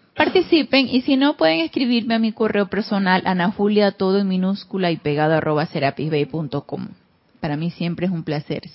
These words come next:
servirles. Y les anuncio que este domingo diecisiete de febrero tenemos servicio de transmisión de la llama de purificación, la llama violeta de purificación.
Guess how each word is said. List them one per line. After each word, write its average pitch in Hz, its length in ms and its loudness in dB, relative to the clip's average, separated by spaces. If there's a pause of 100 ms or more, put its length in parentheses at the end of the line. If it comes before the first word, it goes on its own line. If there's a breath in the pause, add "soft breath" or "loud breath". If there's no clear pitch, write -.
(140)
servirles. 208 1000 -2 (840 loud breath)
Y 269 180 2
les 262 260 4
anuncio 269 580 0
que 254 220 -2
este 254 260 0
domingo 233 440 2
diecisiete 214 560 0
de 220 100 0
febrero 196 400 0
tenemos 208 500 -2
servicio 240 680 2
de 247 100 4
transmisión 214 560 0
de 208 100 0
la 190 260 0 (180)
llama 180 720 0
de 170 200 -8
purificación, 160 1120 -4
la 139 80 -6
llama 151 260 -4
violeta 160 380 0
de 170 140 2
purificación. 220 960 0